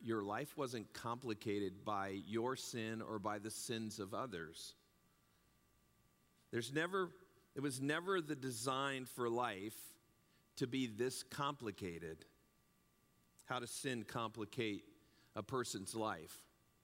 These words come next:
Something as, something as simple as one lie told, and a person's reputation is damaged. Maybe the focus of the lie, or maybe the person who told the lie.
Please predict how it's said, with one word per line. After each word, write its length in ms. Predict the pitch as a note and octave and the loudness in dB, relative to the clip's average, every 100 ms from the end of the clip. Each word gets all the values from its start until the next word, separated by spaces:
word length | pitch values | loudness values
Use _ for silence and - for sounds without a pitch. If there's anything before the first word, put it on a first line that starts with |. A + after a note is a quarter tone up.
| _ _ - - - | _ _ -20 -20 -8
Something 300 | - D3 D3+ | -2 0 2
as, 340 | C3 - - - | 2 0 -4 -4
something 400 | - C#3 D3 B2+ | -4 -2 0 -2
as 80 | A2 | -2
simple 580 | - D#3 D#3+ F3 D#3 - | -2 -2 -2 -4 -4 -2
as 440 | A#2+ A2+ A2 - - - - - - - - _ - | 0 0 -2 -4 -10 -20 -20 -20 -20 -20 -20 _ -4
one 240 | B2 D#3 | 0 2
lie 240 | C3+ G2+ D#2+ - - - - - _ _ _ _ _ _ | 2 0 -2 -8 -20 -20 -20 -20 _ _ _ _ _ _
told, 440 | - B2+ A#2+ B2 - - - - - _ - - - _ _ _ _ - | -2 2 4 2 -2 -14 -20 -20 -20 _ -20 -20 -20 _ _ _ _ -4
and 120 | A#2 | -2
a 40 | A#2+ | 0
person's 680 | - D3+ - C3+ A#2 - - | 0 0 0 -4 -2 -6 -4
reputation 920 | A2+ B2+ B2 A#2 - C3 C3 - G#2 G2+ A2+ | 0 0 0 -6 0 0 0 -2 -2 -4 -6
is 180 | G#2+ | -6
damaged. 680 | G#2 A2 G2+ F2+ D2+ - - - _ _ _ _ _ _ _ - | -2 0 0 -4 -10 -10 -12 -16 _ _ _ _ _ _ _ -2
Maybe 180 | A#2+ | 0
the 80 | G#2+ | 0
focus 500 | - B2 A#2+ D3 - | 0 0 2 0 2
of 80 | C#3 | 0
the 80 | C3+ | 2
lie, 260 | A#2+ B2 | 4 2
or 120 | D3 A#2 | 2 0
maybe 260 | A#2+ C3 | 0 0
the 100 | A#2+ | -2
person 380 | A2+ C#3 C3+ C3+ | -2 -2 -2 -2
who 100 | C3 | -2
told 340 | - D3 E2 | -2 -4 -4
the 80 | E2 | -6
lie. 120 | F2 | -8